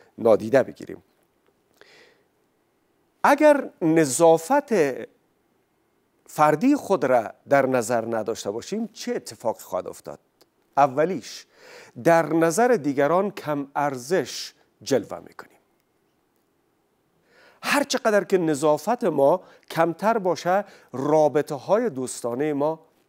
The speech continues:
کاهش خواهد یافت. خیلی از برادران حتی در کنار هم دیگه،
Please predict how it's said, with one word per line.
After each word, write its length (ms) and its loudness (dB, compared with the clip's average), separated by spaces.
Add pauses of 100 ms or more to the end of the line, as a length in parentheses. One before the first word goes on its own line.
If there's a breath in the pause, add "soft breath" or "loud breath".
(160)
کاهش 440 -2
خواهد 260 -20 (100)
یافت. 440 -20 (1700 soft breath)
خیلی 340 4
از 200 2
برادران 640 4
حتی 380 -4
در 140 0
کنار 360 -6
هم 180 -16
دیگه، 320 -20